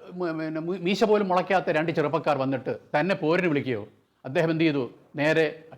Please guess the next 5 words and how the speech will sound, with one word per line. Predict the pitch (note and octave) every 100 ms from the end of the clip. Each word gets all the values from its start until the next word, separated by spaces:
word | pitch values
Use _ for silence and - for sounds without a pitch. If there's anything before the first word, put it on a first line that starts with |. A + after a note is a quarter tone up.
| E3+
കിങ്കരന്മാരോട് | E3+ F3 D#3+ D3 C#3
ആജ്ഞാപിച്ച് | C3+ C#3+ B2+ A2
അവരെ | - C#3+ C3+ - - _ _ -
വിരട്ടി | C#3+ C#3 C#3
ഓടിക്കാൻ. | B2+ A2+